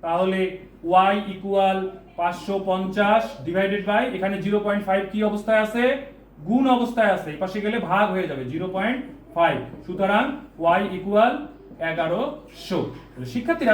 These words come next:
তোমাদের এখানে শেষে একটা লাইন লিখতে হবে, শেষে একটা লাইন লিখতে হবে, সেটা হচ্ছে জি এর মান দ্বিগুণ হলে, জি এর মান দ্বিগুণ হলে, জি এর মান দ্বিগুণ হলে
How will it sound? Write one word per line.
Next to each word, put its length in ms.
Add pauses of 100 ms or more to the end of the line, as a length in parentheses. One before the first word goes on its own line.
তোমাদের 260
এখানে 160 (140)
শেষে 260 (120)
একটা 260
লাইন 160 (100)
লিখতে 300
হবে, 200 (520)
শেষে 340 (140)
একটা 280
লাইন 140 (100)
লিখতে 300
হবে, 200 (180)
সেটা 220 (100)
হচ্ছে 300 (840)
জি 100 (100)
এর 140
মান 120 (100)
দ্বিগুণ 320
হলে, 200 (580)
জি 140 (200)
এর 100 (480)
মান 300 (680)
দ্বিগুণ 380
হলে, 200 (200)
জি 180
এর 140
মান 140 (100)
দ্বিগুণ 340
হলে 200